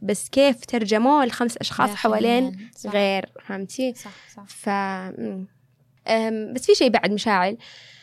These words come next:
Speaker 1: عشان بس نكون واقعيين أكثر، يعني إذا ما كنا إحنا واقعيين،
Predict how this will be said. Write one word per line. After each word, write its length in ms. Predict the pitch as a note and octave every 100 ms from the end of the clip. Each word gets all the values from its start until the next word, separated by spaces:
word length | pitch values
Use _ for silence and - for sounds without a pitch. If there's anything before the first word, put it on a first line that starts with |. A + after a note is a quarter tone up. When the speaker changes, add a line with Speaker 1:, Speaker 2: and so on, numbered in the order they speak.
| _ _ _ C4
Speaker 1:
عشان 180 | C#4
بس 140 | C#4 C4
نكون 260 | A#3 -
واقعيين 360 | A#3+ A#3 A3+ A3+
أكثر، 300 | - - - -
يعني 280 | - - -
إذا 160 | C4+
ما 100 | A3+
كنا 220 | F3+ A#3 G3
إحنا 220 | A3 G3+
واقعيين، 720 | - - A3 G#3+ G#3 G#3+ B3+